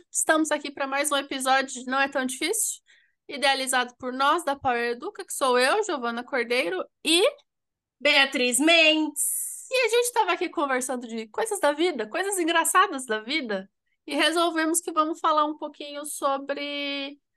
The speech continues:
Speaker 1: isso, de, de que a gente, cada um tem um talento, e como monetizar esse talento, e que ser um bom prestador de serviço hoje em dia é bem mais fácil do que parece.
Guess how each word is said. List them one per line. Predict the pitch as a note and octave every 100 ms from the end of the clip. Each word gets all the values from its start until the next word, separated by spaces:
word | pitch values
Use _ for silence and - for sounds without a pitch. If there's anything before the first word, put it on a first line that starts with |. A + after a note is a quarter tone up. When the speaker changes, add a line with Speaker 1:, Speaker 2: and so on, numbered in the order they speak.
| _ _ -
Speaker 1:
isso, | A4 F#4
de, | D#4+ -
de | B3
que | D4 D#4+
a |
gente, | D#4+ D#4 D4+ -
cada | E4+ C#4+ C#4
um | C#4+
tem | C4+
um | C4
talento, | D4 D#4 D4+ D4+ D4 C#4 C#4+ C4
e | B3
como | - C#4+ C#4
monetizar | B3+ B3 B3 B3+ A#3+ A#3
esse | A#3
talento, | - B3 A#3+ A#3+ A#3 A#3 A#3 - G#3 F#3+ -
e | A3+ A#3+
que | A#3+ B3
ser | - A#3+
um | A#3+
bom | A#3
prestador | A#3+ A#3 - A3+ G#3+
de | G#3+
serviço | G#3 G#3 G#3+
hoje | G#3+ G#3
em |
dia | G#3 G#3+ - -
é | G3+
bem | B3 G4+
mais | F4+ -
fácil | C4+ C#4+ -
do | B3+
que | -
parece. | C#4+ D4+ C#4+ C#4 C#4 C4+ C4+ - B3+